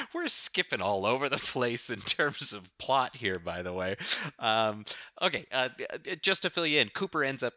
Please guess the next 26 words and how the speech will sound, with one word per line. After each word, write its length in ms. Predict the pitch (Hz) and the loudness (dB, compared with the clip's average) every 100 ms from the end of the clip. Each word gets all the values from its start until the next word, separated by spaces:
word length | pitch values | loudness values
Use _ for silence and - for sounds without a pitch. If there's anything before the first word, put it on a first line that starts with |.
| 120 | 0
going 280 | 120 131 120 | 2 2 2
onto 160 | 120 110 | -2 -2
the 160 | 98 | -2
app. 220 | 92 92 | -2 -2
He 160 | - 101 | -6 -4
finds 380 | - 117 117 107 | 2 2 2 -2
this 120 | 104 | -2
place, 240 | - 101 - | 0 2 2
Saitu 300 | 95 92 92 | 2 0 -2
Gemu, 420 | 85 127 131 127 113 | 0 2 2 2 0
and 120 | 101 | -2
he 120 | 101 | 0
ends 160 | 110 110 | 0 0
up 160 | 104 | -2
going 340 | - 113 104 104 | 0 0 0 -2
there, 300 | 98 95 92 - - - | -2 -2 -4 -10 -12 -4
uh, 60 | 101 | -2
and 140 | 95 | 0
he's 160 | 104 - | 0 0
gonna 160 | 107 | 0
test 360 | - 113 - 117 | -2 -2 0 0
out 140 | 101 | 0
some 220 | - 98 90 | 0 0 -2
new 280 | 92 92 | -4 -4
game 400 | 87 92 92 87 | -6 -6 -4 -4
technology, 800 | 87 90 85 92 95 - - - | -4 -6 -4 -6 -8 -8 -10 -10